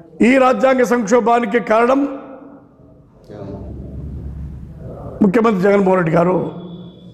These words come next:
ఈ ప్రభుత్వము. అంటే మీరేమో ఉద్యోగ సంఘాల నాయకులను మీరు బెదిరిస్తారు, ఉద్యోగ సంఘాల నాయకులేమో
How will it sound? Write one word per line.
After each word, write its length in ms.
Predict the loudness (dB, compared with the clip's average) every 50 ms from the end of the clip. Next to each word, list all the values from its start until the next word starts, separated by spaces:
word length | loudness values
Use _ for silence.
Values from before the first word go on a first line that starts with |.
| -20 -4 0
ఈ 120 | 2 4 4
ప్రభుత్వము. 600 | 4 4 2 2 2 2 0 0 2 2 2 2 2 0 -2 -6 -8 -12 -14 -16 -16 -18 -18 -20 -20 -20 -20 -20 -20 -20 -20 _ _ _ _ _ _ _ _ _ _ _ _ -20 -20 -20 -20 -20 -20 -20 -20 _ _ -20 -20 -20 -6 -2 0
అంటే 520 | 2 2 4 4 4 2 0 -2 -8 -12 -14 -18 -18 -20 -20 -20 -20 -20 -20 _ _ _ _ _ _ _ _ _ _ _ _ _ _ _ _ _ _ 2
మీరేమో 880 | 4 6 6 6 6 6 4 4 4 4 4 4 4 4 2 0 -4 -8 -6
ఉద్యోగ 320 | -4 2 4 4 6 6 4
సంఘాల 380 | 2 2 2 4 2 2 2
నాయకులను 380 | 2 2 2 2 2 0 0 0
మీరు 220 | 2 2 2 4
బెదిరిస్తారు, 880 | 4 2 2 0 -2 0 2 2 2 4 2 2 2 0 -2 -4 -8 -12 -16 -18 -18 -20 -20 -20 -20 -20 -20 -20 -20 -20 -20 -20 _ _ 2
ఉద్యోగ 400 | 2 4 4 4 4 4 6 4
సంఘాల 360 | 4 4 4 4 4 4 6 6
నాయకులేమో 600 | 4 4 4 4 4 2 4 4 4 4 2 2